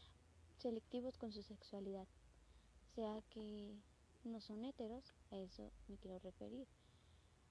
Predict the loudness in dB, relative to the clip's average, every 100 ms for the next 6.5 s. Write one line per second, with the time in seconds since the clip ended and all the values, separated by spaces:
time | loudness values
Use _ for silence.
0 | -20 -20 -20 -20 6 10 10 8 4 2
1 | 4 4 2 -2 -8 -4 -4 -2 -4 -2
2 | -2 -4 -4 -4 -2 -2 -2 -6 -14 -16
3 | -8 4 6 6 4 2 2 2 0 -4
4 | 2 2 4 2 0 0 2 2 2 2
5 | 2 0 2 4 4 4 2 -2 -10 -8
6 | 0 0 4 4 2